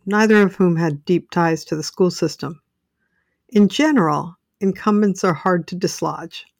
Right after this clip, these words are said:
and when they form a slate of candidates, that slate has an inherent advantage against candidates who are running on their own, particularly when they're running against more than one candidate.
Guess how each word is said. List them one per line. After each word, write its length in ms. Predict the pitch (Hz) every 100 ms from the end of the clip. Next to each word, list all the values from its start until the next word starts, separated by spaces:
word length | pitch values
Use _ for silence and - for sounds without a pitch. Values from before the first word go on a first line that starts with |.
| _ _ _ -
and 140 | 190
when 140 | 190 185
they 120 | 180
form 400 | - 226 247 254
a 80 | 214
slate 360 | - 175 170
of 160 | 165 -
candidates, 680 | - 165 156 156 160 156 - -
that 260 | 196 202
slate 340 | - 214 208 202
has 240 | 196 190
an 80 | 190
inherent 920 | 190 180 - _ - - 240 247 156 - _ -
advantage 680 | 180 160 175 156 147 170 - -
against 420 | 180 190 180 -
candidates 540 | 190 185 185 185 180
who 100 | 196
are 100 | 170
running 380 | 175 196 202 196
on 140 | 185
their 180 | 185 180
own, 240 | 147 - 151 _ _ _ _ _ _ _ _ _
particularly 960 | 208 202 - 320 - 160 170 175 175 - _ -
when 140 | 190
they're 120 | 180
running 300 | 165 170 170
against 420 | 170 165 165 147 180
more 160 | 175
than 140 | 170 180
one 160 | 170
candidate. 520 | - 208 185 151 -